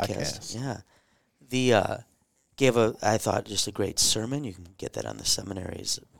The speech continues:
Speaker 2: YouTube or Vimeo page. I, I don't know the difference between those two things. And, uh, overall, it was really good, but I would say it was meaty, right? There weren't a lot of papers that were just,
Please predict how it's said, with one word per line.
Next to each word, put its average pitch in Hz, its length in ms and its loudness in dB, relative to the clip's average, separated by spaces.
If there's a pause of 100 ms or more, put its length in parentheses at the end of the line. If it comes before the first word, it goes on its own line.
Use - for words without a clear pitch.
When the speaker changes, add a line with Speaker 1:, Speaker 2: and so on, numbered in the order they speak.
(120)
Speaker 2:
YouTube 110 340 -8
or 95 80 -10
Vimeo 98 520 -4
page. 107 400 -10
I, - 40 -10
I - 180 -12
don't - 100 -12
know - 80 -16
the - 100 -12
difference - 360 -12
between - 300 -18
those 90 160 -18
two - 160 -16
things. 156 360 -10 (1000)
And, 131 320 4
uh, 107 300 8 (680)
overall, 170 280 10
it - 20 8
was 147 120 2
really 151 140 2
good, 175 200 4
but 131 100 8
I 123 80 12
would 131 140 4
say 143 520 6 (720)
it 135 120 2
was 127 180 2
meaty, 120 840 -6 (420)
right? 135 260 2
There 135 140 2
weren't 131 340 0 (720)
a 120 100 -2
lot 117 200 8
of 113 80 -2
papers 113 480 -2
that 117 120 -4
were 113 120 -2
just, 104 460 -4